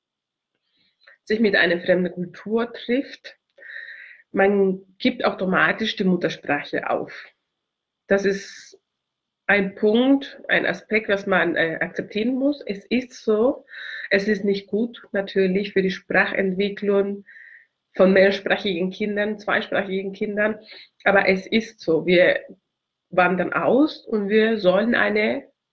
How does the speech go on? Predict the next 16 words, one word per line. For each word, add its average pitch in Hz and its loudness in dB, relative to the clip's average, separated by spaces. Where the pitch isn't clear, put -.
andere 196 0
Sprache 180 -6
lernen 180 0
und 190 0
so 185 0
gut 190 -4
wie 190 -2
möglich 185 -2
gut 180 -2
können 240 2
und 226 2
uns 202 2
besser - 0
zu 202 -6
integrieren. 190 -4
Das - 0